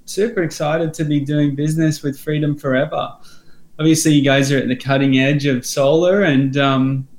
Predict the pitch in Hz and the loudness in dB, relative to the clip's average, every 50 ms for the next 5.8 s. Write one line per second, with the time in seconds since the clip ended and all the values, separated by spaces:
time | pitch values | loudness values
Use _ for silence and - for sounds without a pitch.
0 | - - 151 160 165 170 170 165 160 - 165 151 143 139 143 - - - 147 165 | -10 -4 -2 0 2 2 0 0 0 0 0 0 0 -2 -6 -10 -12 -8 -4 0
1 | 180 196 202 190 180 170 165 160 - - 170 143 131 123 120 - 127 - - 139 | 0 2 2 0 0 -2 -2 -2 -2 -2 0 0 0 0 -2 -4 -6 -4 -4 -4
2 | 131 143 143 147 147 - - 151 131 127 131 131 131 135 139 147 147 147 143 143 | -2 0 0 0 -2 0 0 0 0 2 2 2 2 2 4 4 4 2 2 0
3 | - 135 127 127 131 139 139 - 131 120 120 120 - - 127 131 131 151 147 147 | -2 -2 0 0 0 -2 -2 -4 -4 -4 -4 -6 -6 -4 -4 -2 -2 -2 -4 -2
4 | 139 139 127 135 135 123 - - - - 139 127 123 123 131 127 123 127 127 120 | -2 -2 -2 0 -2 -2 -4 -8 -8 -4 -2 -2 -2 -2 0 0 0 0 0 -2
5 | 117 117 113 117 123 135 139 139 - - - - - - - - | -2 -4 -4 -2 -2 0 0 -2 -2 -4 -4 -6 -6 -6 -10 -14